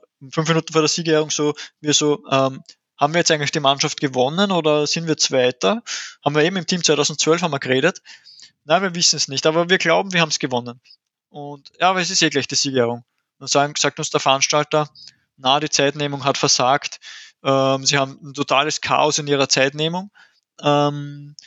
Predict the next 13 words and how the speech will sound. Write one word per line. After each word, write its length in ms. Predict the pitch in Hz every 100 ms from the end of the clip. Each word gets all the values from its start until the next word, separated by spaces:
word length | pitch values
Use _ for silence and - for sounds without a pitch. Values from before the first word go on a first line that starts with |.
| _ _
und 440 | 151 147 147 147 - _ _ -
die 60 |
Siegerehrung 500 | 135 165 147 139 143
wird 140 | 143 139
nicht 160 | 131
stattfinden 640 | - 139 - 156 147 151
und 520 | 156 139 135 135 - - _ _ _ _ _
morgen 420 | 156 143 143 147 135
gibt's 200 | 147 151
im 60 |
Internet 440 | 139 - 131 120 -
die 60 |
Ergebnisse.“ 520 | 123 135 127 120 127